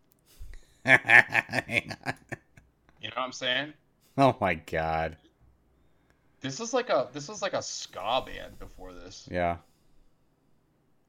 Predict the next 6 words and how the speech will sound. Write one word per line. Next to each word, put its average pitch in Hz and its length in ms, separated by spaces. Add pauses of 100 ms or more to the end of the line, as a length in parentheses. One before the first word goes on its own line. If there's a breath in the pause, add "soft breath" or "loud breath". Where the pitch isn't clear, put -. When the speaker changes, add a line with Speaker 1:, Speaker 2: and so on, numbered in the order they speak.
(280)
Speaker 1:
Wow. 95 320 (960)
Interesting. 90 580 (300)
I, 95 340
I 90 40
mean, 87 340 (460)
hmm. 131 100